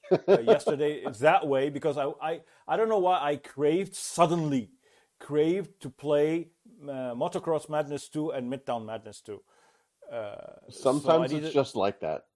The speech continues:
Speaker 1: Yeah, I just wanted to play old games, and in order to play them, I needed Windows X P. So I installed it. Now it's up to date to twenty fourteen,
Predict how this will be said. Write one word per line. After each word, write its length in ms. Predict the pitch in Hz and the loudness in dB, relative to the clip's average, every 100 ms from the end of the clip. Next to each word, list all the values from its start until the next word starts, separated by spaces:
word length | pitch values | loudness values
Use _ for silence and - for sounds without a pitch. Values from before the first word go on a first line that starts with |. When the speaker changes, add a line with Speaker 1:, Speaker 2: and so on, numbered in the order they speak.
| _ _ _ _ | _ _ _ _
Speaker 1:
Yeah, 400 | 170 160 139 117 - | -2 0 2 0 -2
I 140 | 139 | -4
just 260 | 143 160 151 | -4 -10 -6
wanted 300 | 156 156 - | -4 -4 -8
to 80 | 135 | -12
play 240 | - 139 | -6 -6
old 300 | 131 131 117 | -2 -4 -4
games, 420 | 117 120 143 160 131 | -4 -4 -6 -10 -10
and 300 | 131 135 123 | -10 -10 -8
in 40 | |
order 240 | 127 139 | -6 -6
to 100 | 131 | -8
play 220 | 110 127 123 | -6 -4 -4
them, 220 | 139 - | -6 -8
I 80 | 123 | -6
needed 260 | 131 127 | -6 -6
Windows 300 | 123 127 127 | -6 -6 -6
X 140 | 135 - | -8 -6
P. 260 | 170 110 _ _ _ _ | -8 -8 _ _ _ _
So 640 | - - 117 117 113 110 - | -16 -6 -2 -2 -2 -6 -6
I 80 | 127 | -4
installed 480 | 127 - 147 147 | -6 2 4 4
it. 180 | 175 190 | 2 -2
Now 220 | 139 147 | -2 -2
it's 160 | 139 - | -2 -4
up 240 | 165 170 - | -6 -6 -6
to 100 | 143 | 6
date 400 | 143 170 - - | 6 6 0 -8
to 500 | 139 135 135 139 131 - _ _ _ _ | -6 -4 -2 -4 -8 -14 _ _ _ _
twenty 1300 | 180 156 160 196 208 214 185 _ - 190 185 185 196 | -20 -14 -6 -6 -4 -10 -12 _ -14 -12 -10 -8 -10
fourteen, 880 | 190 175 175 170 165 151 147 151 | -8 -4 -4 -4 -8 -8 -12 -14